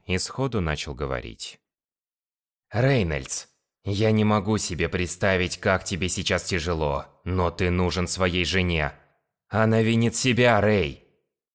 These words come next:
Она думает, что ты ненавидишь её из-за потери сына». По его красным глазам было видно, что ему самому было очень нелегко. «Рейнольдс, она пыталась убить себя!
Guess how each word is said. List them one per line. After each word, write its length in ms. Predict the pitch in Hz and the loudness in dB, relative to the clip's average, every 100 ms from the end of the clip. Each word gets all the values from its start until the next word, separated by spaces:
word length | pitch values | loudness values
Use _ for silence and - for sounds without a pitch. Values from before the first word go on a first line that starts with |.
| _ | _
Она 340 | - 101 110 113 | 0 2 4 2
думает, 400 | 98 117 117 117 | 2 4 4 2
что 200 | - 123 | 2 0
ты 120 | 127 | 2
ненавидишь 640 | 123 117 117 113 117 - | 4 4 2 2 0 0
её 180 | 113 101 | 2 2
из-за 180 | 92 95 | 2 2
потери 360 | 101 - 104 | 0 0 0
сына». 500 | 107 - 107 85 76 - _ _ _ _ _ _ _ _ _ _ _ | 0 2 0 0 -2 -8 _ _ _ _ _ _ _ _ _ _ _
По 80 | 92 | -4
его 260 | 82 80 82 | -2 0 -2
красным 480 | 85 90 85 87 | 0 0 0 -4
глазам 460 | 85 87 80 87 85 | -2 0 0 -2 -2
было 240 | 85 85 | -2 -2
видно, 500 | 80 82 73 73 67 - | -2 -4 -4 -6 -8 -8
что 220 | - 123 | -6 -2
ему 220 | 117 110 | 0 0
самому 460 | - 101 90 92 82 | -2 -2 0 0 -2
было 200 | 73 71 | -2 -2
очень 360 | 76 - 76 | -2 -4 -4
нелегко. 640 | 71 69 69 - - 64 60 _ _ _ _ _ _ _ _ _ _ _ _ _ _ - - - - - _ _ _ - | -4 -4 -8 -10 -8 -8 -8 _ _ _ _ _ _ _ _ _ _ _ _ _ _ -4 -2 -2 -4 -16 _ _ _ -2
«Рейнольдс, 760 | 113 135 135 127 104 85 - - _ _ _ _ | 2 4 6 4 4 2 -4 -8 _ _ _ _
она 360 | - 104 113 107 | -2 2 4 4
пыталась 520 | 113 110 120 117 - | 2 2 4 4 4
убить 340 | 131 143 160 | 2 4 4
себя! 480 | - 139 117 101 78 | 4 2 4 4 2